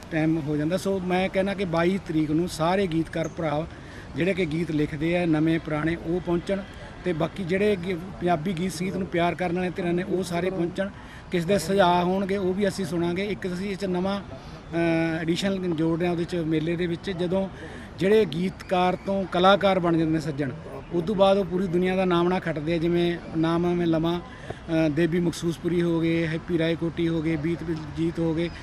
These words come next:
ਇੱਦਾਂ ਦੇ ਮਤਲਬ ਪ੍ਰੀਤ ਰਪਾਲ ਜਿਵੇਂ ਨਵੀਂ ਪ-, ਪਨੀਰੀ ਚ ਹੋ ਗਏ, ਮਤਲਬ ਇੱਦਾਂ ਦੇ ਸੈਂਕੜੇ ਕਲਾਕਾਰ ਨੇ ਜਿਹੜੇ ਕਿ ਪਹਿਲਾਂ ਗੀਤ ਲਿਖਦੇ ਸੀ, ਬਾਅਦ ਚ ਕਲਾਕਾਰ ਬਣੇ। ਉਹਨਾਂ ਦਾ ਅਸੀਂ ਸ-, ਜਸਵੰਤ ਸੰਧੀਲਾ, ਹਾਕਮ ਬਖਤਰੀਵਾਲਾ,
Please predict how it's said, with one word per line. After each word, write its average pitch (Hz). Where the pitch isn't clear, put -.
ਇੱਦਾਂ 202
ਦੇ 214
ਮਤਲਬ 202
ਪ੍ਰੀਤ 175
ਰਪਾਲ 165
ਜਿਵੇਂ 165
ਨਵੀਂ 165
ਪ-, 160
ਪਨੀਰੀ 165
ਚ 175
ਹੋ 160
ਗਏ, 165
ਮਤਲਬ 214
ਇੱਦਾਂ 214
ਦੇ 226
ਸੈਂਕੜੇ 220
ਕਲਾਕਾਰ 196
ਨੇ 190
ਜਿਹੜੇ 190
ਕਿ 214
ਪਹਿਲਾਂ 196
ਗੀਤ 180
ਲਿਖਦੇ 185
ਸੀ, 208
ਬਾਅਦ 196
ਚ -
ਕਲਾਕਾਰ 175
ਬਣੇ। 151
ਉਹਨਾਂ 214
ਦਾ 226
ਅਸੀਂ 190
ਸ-, 175
ਜਸਵੰਤ 170
ਸੰਧੀਲਾ, 170
ਹਾਕਮ 170
ਬਖਤਰੀਵਾਲਾ, 170